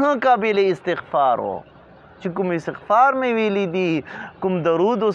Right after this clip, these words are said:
سلام مې ویلی ده، کوم تلاوت مې کړی، آ قابل استغفار و. عجبه خبره ده چې موږ کله په کومې ورځې باندې بیعت کوو، څرنګه تلاوت مو کوو، اوس هغسې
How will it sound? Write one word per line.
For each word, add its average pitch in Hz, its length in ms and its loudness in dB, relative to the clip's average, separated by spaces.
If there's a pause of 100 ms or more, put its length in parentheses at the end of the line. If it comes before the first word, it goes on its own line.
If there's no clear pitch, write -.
سلام 190 380 4 (120)
مې 247 180 0
ویلی 202 380 2
ده، 180 320 6 (320)
کوم 202 240 -2
تلاوت 190 440 2
مې 190 180 -2
کړی، 196 160 2 (220)
آ - 100 0 (140)
قابل 175 340 0
استغفار 113 680 -6
و. 123 40 -20 (1700)
عجبه 131 400 0
خبره 226 400 2
ده 233 160 -2
چې 226 160 -6
موږ 220 100 -2 (160)
کله 233 240 0
په 226 240 -6
کومې 233 240 -2
ورځې 233 260 2
باندې 226 240 -2
بیعت 208 360 2 (100)
کوو، 240 280 2
څرنګه 233 340 -2 (120)
تلاوت 226 320 2 (120)
مو 247 120 -2
کوو، 240 240 2
اوس 269 220 2
هغسې 269 480 0